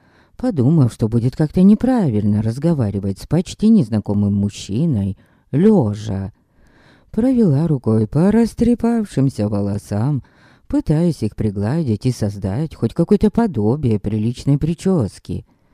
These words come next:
Но затем отказалась от заведомо проигрышной затеи. С моей густой шевелюрой такой фокус не пройдёт. Надо брать расчёску и заниматься всем этим серьёзно. Вряд ли это уместно сейчас.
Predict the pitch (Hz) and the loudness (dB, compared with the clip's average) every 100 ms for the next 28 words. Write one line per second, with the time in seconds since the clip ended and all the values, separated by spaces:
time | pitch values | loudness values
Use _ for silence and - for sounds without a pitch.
0 | _ _ _ - - 311 311 269 254 254 | _ _ _ -20 -4 2 2 2 4 6
1 | 240 - 220 214 165 107 - 160 180 220 | 4 4 0 2 0 -2 -2 -2 2 4
2 | 233 226 226 220 226 175 110 104 - 104 | 4 6 4 4 0 0 0 -4 -2 -2
3 | 110 131 127 147 120 90 - _ _ _ | 0 -2 -4 -6 -6 -8 -12 _ _ _
4 | _ - 302 262 247 214 226 185 208 190 | _ 2 4 6 4 4 2 2 2 2
5 | 180 127 107 131 117 120 135 190 170 165 | 2 2 2 2 0 -2 0 0 2 0
6 | 175 170 170 175 160 110 98 117 - _ | 0 0 0 0 -2 -2 -4 -4 -8 _
7 | _ _ _ _ 185 240 247 220 247 - | _ _ _ _ 0 2 4 2 0 0
8 | 120 - 123 185 - 110 104 113 110 156 | -2 0 -2 0 0 -2 2 2 4 0
9 | 190 107 - 107 101 107 110 151 180 196 | -2 -4 -2 -2 -2 -2 -4 0 0 2
10 | 226 143 92 92 90 _ _ _ _ _ | 2 0 -4 -8 -8 _ _ _ _ _
11 | - 311 320 294 - 120 117 190 214 254 | -4 0 0 -2 -2 0 0 4 6 6
12 | 277 - 110 107 101 - 101 95 92 - | 4 2 -4 -4 -6 -8 -8 -8 -8 -16